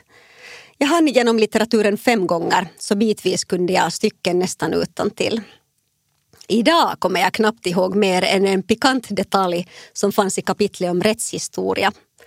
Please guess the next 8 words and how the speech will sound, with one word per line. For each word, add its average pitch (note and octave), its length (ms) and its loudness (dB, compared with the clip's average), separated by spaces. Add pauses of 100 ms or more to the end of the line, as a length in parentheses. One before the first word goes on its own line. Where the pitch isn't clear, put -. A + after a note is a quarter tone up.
(440)
De A3+ 100 0
gamla E4 360 2
romarna F#3+ 560 0
ansåg G3+ 560 -2
juristerna F#3+ 540 -2
vara F3 300 0
rättvisans - 1000 -6
präster. - 680 -6